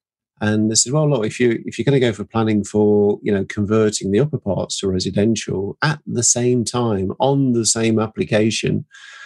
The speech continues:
you know, covered within the same fees, why don't you, you know, look to expand the use classes of the commercial units as well?" And it was, like, a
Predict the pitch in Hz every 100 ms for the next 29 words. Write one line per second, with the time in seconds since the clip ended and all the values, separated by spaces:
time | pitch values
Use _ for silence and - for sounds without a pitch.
0 | - _ - 107 104 - 147 139 143 117
1 | 120 120 123 113 107 - 117 110 104 -
2 | 117 104 - 104 113 123 117 123 117 120
3 | 120 117 - - - - _ - 110 117
4 | 113 113 117 139 - 113 - - 113 113
5 | 117 113 117 113 - 107 113 - 131 147
6 | - - 107 - - - 90 - - 104
7 | 117 127 120 95 101 104 110 101